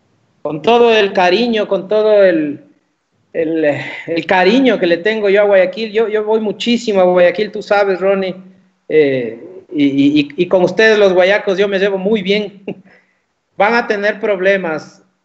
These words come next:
ese aeropuerto va a tener problemas a nivel internacional. Cuando las cosas se normalicen, eh, la autoridad cantonal va a tener que responderle, no al, no a la fiscalía, bueno, eh, se, se inventó la enfermedad para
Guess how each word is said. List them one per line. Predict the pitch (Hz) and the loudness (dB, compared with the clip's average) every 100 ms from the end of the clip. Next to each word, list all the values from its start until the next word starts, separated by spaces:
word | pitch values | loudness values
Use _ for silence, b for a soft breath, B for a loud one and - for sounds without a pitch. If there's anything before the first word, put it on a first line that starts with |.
| _ _ _ | _ _ _
ese | 185 220 | -4 0
aeropuerto | 196 190 196 190 190 | 0 0 -2 -2 0
va | 185 | 0
a | |
tener | 190 185 185 | 0 -2 -4
problemas | 185 180 160 175 151 127 - - | -2 -2 0 0 -2 -8 -12 -10
a | 151 | -6
nivel | 151 156 156 | -2 0 0
internacional. | 147 156 143 135 139 135 131 123 _ _ _ _ _ _ | -2 -2 -2 -4 -6 -6 -8 -10 _ _ _ _ _ _
Cuando | - 170 170 | -2 0 2
las | 170 165 | 2 0
cosas | 220 196 220 | -4 -4 -2
se | 214 | 0
normalicen, | 208 196 190 196 214 196 190 190 185 - - | 0 0 0 -2 -4 -4 -6 -6 -12 -20 -16
eh, | 165 156 | -8 -2
la | 156 | 0
autoridad | 156 175 165 175 190 180 - - - | 2 2 2 4 4 2 -6 -20 -12
cantonal | - 185 170 170 185 | -8 -6 -4 -2 2
va | 185 | 0
a | 180 | 0
tener | 170 170 | -4 -6
que | 180 | -4
responderle, | 175 175 165 165 185 208 | -6 -6 -4 0 0 2
no | 254 | 0
al, | 233 190 175 151 139 - _ _ _ | 0 0 0 -2 -6 -12 _ _ _
no | 240 | -4
a | 247 | 0
la | 247 | 0
fiscalía, | 247 233 - 220 254 208 180 | 0 -4 -2 0 2 0 0
bueno, | 180 226 185 185 | -2 -2 -2 -4
eh, | 175 | -6
se, | - 180 175 | -2 -2 0
se | 180 | -2
inventó | 180 185 185 208 233 233 220 | -4 -2 -2 2 4 4 4
la | 208 196 | 2 0
enfermedad | 190 190 190 202 247 | 0 -2 0 0 0
para | 240 214 185 147 - | 0 0 0 -4 -14